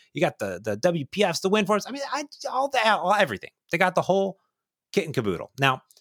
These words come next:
where do you go to learn more? Simple. Syncfusion dot com slash merge conflict. That's it. Syncfusion dot com slash merge conflict. There are links in the show notes below. Thanks to Syncfusion for sponsoring That's Makes Pod.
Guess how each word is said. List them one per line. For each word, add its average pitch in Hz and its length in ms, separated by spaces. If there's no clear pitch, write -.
where 156 160
do 160 40
you 147 80
go 139 80
to 117 80
learn 98 140
more? 73 220
Simple. - 440
Syncfusion 147 600
dot 135 200
com 131 340
slash 127 520
merge 135 320
conflict. - 540
That's 123 140
it. - 180
Syncfusion 160 840
dot 131 220
com 123 240
slash 117 240
merge 123 180
conflict. 117 380
There 190 260
are 139 240
links 147 240
in 151 220
the 143 100
show 123 240
notes 123 220
below. 120 320
Thanks 214 220
to 196 80
Syncfusion 165 400
for 143 160
sponsoring 202 560
That's 165 220
Makes 165 180
Pod. 113 920